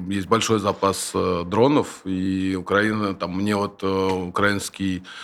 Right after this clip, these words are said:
а, полковник В С в запасе Роман Светан рассказывал, что количество дронов исчисляется тысячами Украины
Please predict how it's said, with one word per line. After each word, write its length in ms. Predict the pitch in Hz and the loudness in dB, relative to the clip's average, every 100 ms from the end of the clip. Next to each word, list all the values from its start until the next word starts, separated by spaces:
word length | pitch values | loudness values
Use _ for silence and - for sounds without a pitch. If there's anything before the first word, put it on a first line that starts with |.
| - - - - - - - - _ - | -12 -12 -12 -12 -12 -14 -18 -20 _ 0
а, 140 | 135 123 | 4 6
полковник 500 | 123 123 139 127 107 | 6 6 6 4 4
В 140 | 113 | 6
С 340 | 127 127 - - | 6 6 2 2
в 500 | 110 104 101 117 113 | 2 2 4 4 6
запасе 500 | 107 110 127 117 117 | 4 4 4 4 4
Роман 260 | 110 117 | 4 4
Светан 380 | - 113 113 170 | 2 2 4 6
рассказывал, 420 | 156 120 123 135 | 4 4 4 4
что 420 | 131 - 120 117 113 | 2 4 6 6 4
количество 440 | 113 117 - 120 | 2 2 2 4
дронов 220 | 120 117 | 4 2
исчисляется 480 | 104 - - 120 - | -2 -4 2 2 2
тысячами 560 | 101 135 113 98 - 85 | 0 2 2 -2 -4 -4
Украины 460 | 73 - 73 71 | -6 -8 -10 -12